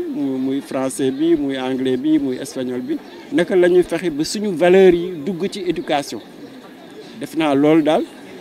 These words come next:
euh, lu, lu war a mën na nekk solution, mais beneen solution aussi mooy valeur yi. Ah, su soo gisee tey ji, euh, les familles religieuses, mais war nañu doy comme exemple.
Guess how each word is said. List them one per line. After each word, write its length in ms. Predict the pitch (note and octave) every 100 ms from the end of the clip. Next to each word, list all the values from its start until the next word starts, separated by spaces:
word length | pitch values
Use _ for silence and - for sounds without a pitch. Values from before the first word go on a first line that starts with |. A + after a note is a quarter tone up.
| -
euh, 340 | C#3+ C#3 C3+ C3
lu, 240 | C#3 C#3+
lu 140 | C#3 C#3+
war 140 | C#3+ D3
a 520 | D3+ C#3+ C3+ C3+ C3+
mën 200 | C3 D3+
na 160 | D#3 D#3+
nekk 440 | D#3 - C#3+ C3+
solution, 600 | - D3 C3 B2+ G3 D4
mais 140 | D#4+ C3+
beneen 300 | C3+ G3+ A#3
solution 520 | G#3 G3 F#3 F#3+ D3+
aussi 300 | D3+ - C4+ D4 - - -
mooy 160 | D3 F3
valeur 360 | E3+ A#3 C4+
yi. 160 | A3+ A3 - - - - - - - - - - - - - -
Ah, 120 | F3+ D#4
su 160 | - F3
soo 200 | - G#3 F#3
gisee 340 | G3+ A3 F#3+
tey 260 | E3+ G3 F#3
ji, 280 | D#3 F3+ E3+
euh, 340 | D#3+ D3+ C3+ B2+ - - -
les 160 | C#3+ F3+
familles 300 | G#3+ G3 F#3+
religieuses, 600 | E3+ E3 E3 D#3 D3 - - - - - - - -
mais 140 | C#3
war 200 | C3 D3+
nañu 260 | D#3 F3 G3+
doy 240 | E3+ C4+
comme 220 | - B3 B3
exemple. 380 | B3 D4+ E4